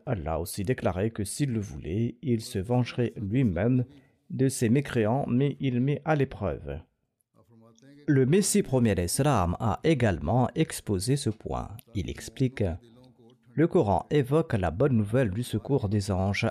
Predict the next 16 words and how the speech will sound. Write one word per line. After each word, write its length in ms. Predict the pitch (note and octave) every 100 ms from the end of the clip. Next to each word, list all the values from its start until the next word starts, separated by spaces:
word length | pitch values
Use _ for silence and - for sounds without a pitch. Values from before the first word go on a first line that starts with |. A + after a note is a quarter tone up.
| -
afin 500 | B2+ A#2+ - G#2+ C#3
que 100 | -
les 120 | B2
cœurs 360 | - B2 F2+
des 120 | F#2+ C#3
croyants 480 | - G2 D#2+ G#2+
soient 280 | C3 - E2+
réconfortés 880 | E2+ A#2+ A2+ - - - - - B2 - - - C3+
et 100 | C3
qu'il 220 | B2+ B2+ A2+
n'ait 120 | A2
aucune 280 | D#3+ D3 G#2
crainte 360 | - C3 C3+ -
durant 340 | E2+ F2+ B2+
la 100 | A2+
bataille. 600 | F2+ E2+ - G#1 - -